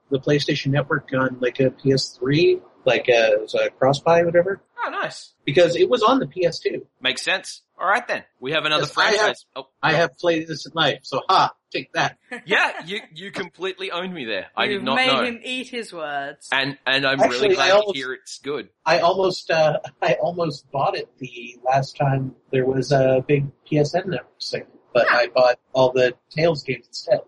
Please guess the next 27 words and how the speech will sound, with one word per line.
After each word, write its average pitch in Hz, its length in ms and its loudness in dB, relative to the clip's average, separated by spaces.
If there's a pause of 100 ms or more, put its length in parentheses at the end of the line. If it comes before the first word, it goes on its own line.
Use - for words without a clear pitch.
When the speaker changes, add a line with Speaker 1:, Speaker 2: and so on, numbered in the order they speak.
(320)
Speaker 2:
Rightio. 101 460 -4
Speaker 3:
<laughs> - 480 -16 (560)
Speaker 2:
Okay, 180 260 0
we 135 120 -6
have 190 140 0
another 208 220 -2
franchise 220 500 0
game. 139 260 -4 (480)
You've 214 220 -10
both 277 220 2
heard 175 180 -2
of 135 40 -12
the 127 60 -14
franchise. 117 840 -6 (120)
Neither 233 380 0
of 185 100 -2
you 196 140 -6
are 175 180 2
apparently 165 380 -4
huge 143 360 -14
fans 175 320 -6
of 139 60 -10
the 120 60 -14
franchise. 107 720 -4 (160)
Speaker 1:
Final 190 320 2
Fantasy 208 320 0
Dissidia. 170 440 -2